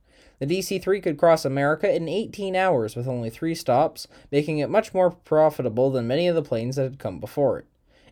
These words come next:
It also provided passengers with much more comfort, offering fourteen sleeper bed seats for long travels, in addition to being able to carry up to thirty-two passengers for shorter flights.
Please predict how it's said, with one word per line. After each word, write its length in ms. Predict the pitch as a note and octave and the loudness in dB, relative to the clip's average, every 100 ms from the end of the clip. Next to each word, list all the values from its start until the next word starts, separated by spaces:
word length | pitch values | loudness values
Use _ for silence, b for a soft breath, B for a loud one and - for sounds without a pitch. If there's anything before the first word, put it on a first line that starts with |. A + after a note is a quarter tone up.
| - | -4
It 60 | D#3 | 4
also 260 | G3+ A#3 | 6 4
provided 440 | G3+ D3+ C#3+ C3+ B2+ | -4 2 4 2 2
passengers 520 | D3 C#3 D#3+ D3 D3 | 0 0 0 -4 -4
with 160 | C3+ D#3 | -4 -4
much 200 | E3 D#3+ | -6 0
more 140 | E3 | -2
comfort, 480 | - F#3+ F3 A#2+ - | -2 -8 -6 -10 -8
offering 440 | B2 B2+ C3 A#2+ | -4 -2 -2 -4
fourteen 480 | A#2+ C#4 - G#3+ F#3 | 2 2 2 -6 -8
sleeper 320 | - D4 E3+ | -6 -6 -4
bed 260 | C3 B2 A2+ | 0 0 0
seats 240 | D#3 E3+ | -6 -8
for 160 | - A#2 | -8 -6
long 220 | A2+ G#2+ | -6 -6
travels, 480 | A#2 E3 F3 F3+ F3 B B B | -2 0 2 0 0 B B B
in 80 | G#3 | -4
addition 340 | A#3 B3+ A#3+ | 0 0 0
to 80 | A3+ | -2
being 240 | F#3+ F3+ E3 | 0 0 0
able 260 | C3 C#3 | -2 -2
to 100 | C3+ | -4
carry 260 | B2 C3 B2 | -2 0 2
up 100 | B2 | -2
to 60 | C3 | -6
thirty-two 480 | - G3 F#3+ F#3+ F3+ | 0 0 0 -6 -4
passengers 560 | D#3+ B2 C3+ B2+ B2+ | 0 0 -2 -6 -6
for 140 | - - | -8 -10
shorter 360 | - - G2+ | -10 -12 -12
flights. 520 | - C#3+ A2+ - - | -2 0 0 -4 -20